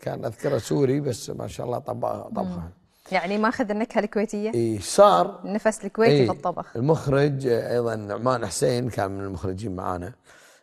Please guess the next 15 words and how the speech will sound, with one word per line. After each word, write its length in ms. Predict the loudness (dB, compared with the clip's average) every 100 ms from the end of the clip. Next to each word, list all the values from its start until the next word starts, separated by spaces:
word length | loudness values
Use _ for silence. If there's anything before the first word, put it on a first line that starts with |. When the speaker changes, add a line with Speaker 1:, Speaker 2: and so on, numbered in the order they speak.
| _
Speaker 1:
ساوى 520 | -4 4 6 8 6 4
من 100 | 0
التايلنديين. 840 | 0 0 2 0 -2 -2 -4 -8 _ _ _ _ _ _ _ _ _ -8
ما-، 300 | -4 -2 -2
نو-، 300 | 0 0 -2
نعمان 560 | -4 -4 0 2 4
ياكل 320 | 4 2 0
فلفل، 360 | 0 2 0 -4 -8 _ _ _
وعندهم 340 | -4 0 0 2
فلفل 240 | 0 0
غريب. 380 | 0 -2 -4 -6 -14 _ _ _ _ -20 _ _ _ 2
قال: 120 | 2
"يبوا 300 | 2 4 4
لي 100 | 4
فلفل، 540 | 4 2 2 0 -2